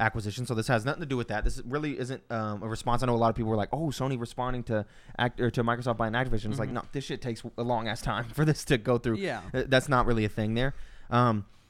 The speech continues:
Speaker 1: but it's such a weird angle because, uh, Sony, uh, who's the guy? Uh, Sean Layden, maybe? I don't know if he still works there anymore. Uh, Jim Ryan. I think it was Jim Ryan.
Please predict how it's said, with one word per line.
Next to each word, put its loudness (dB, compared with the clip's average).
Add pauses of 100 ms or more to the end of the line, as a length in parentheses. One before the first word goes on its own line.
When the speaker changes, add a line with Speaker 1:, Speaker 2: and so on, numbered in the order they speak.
(180)
Speaker 1:
but 6 (720)
it's -2
such 4
a 4
weird 2
angle 0
because, -2 (600)
uh, 2
Sony, 0 (380)
uh, 0
who's -2
the -4
guy? -6 (120)
Uh, -6
Sean 0
Layden, -2
maybe? -4
I -4
don't -2
know -2
if -6
he -6
still -8
works -8
there -4
anymore. -8
Uh, -6 (220)
Jim -4
Ryan. 0 (280)
I -4
think 0
it 0
was -6
Jim -6
Ryan. -8